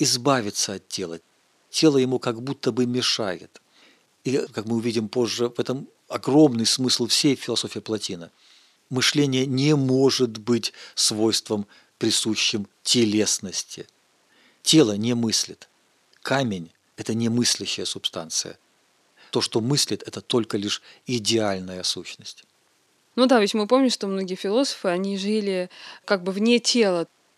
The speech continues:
Speaker 2: То есть они настолько были погружены в философию, в искание истины, что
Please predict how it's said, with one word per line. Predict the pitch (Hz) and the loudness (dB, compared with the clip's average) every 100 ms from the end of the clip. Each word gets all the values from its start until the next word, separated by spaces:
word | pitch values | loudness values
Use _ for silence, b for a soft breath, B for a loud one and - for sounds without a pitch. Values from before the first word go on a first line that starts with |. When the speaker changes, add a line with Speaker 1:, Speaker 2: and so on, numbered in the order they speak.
| - | -4
Speaker 2:
То | |
есть | 214 240 | -2 2
они | 240 | 4
настолько | 247 285 330 294 | 4 4 4 4
были | 233 226 | 4 2
погружены | 214 196 214 214 233 233 208 190 | 0 -2 -2 0 2 2 0 -2
в | |
философию, | - 202 202 277 285 226 | -2 -2 0 0 0 0
в | |
искание | 208 - 226 233 | -2 0 2 4
истины, | 285 - 208 | 2 0 0
что | 202 - 202 | 0 0 -2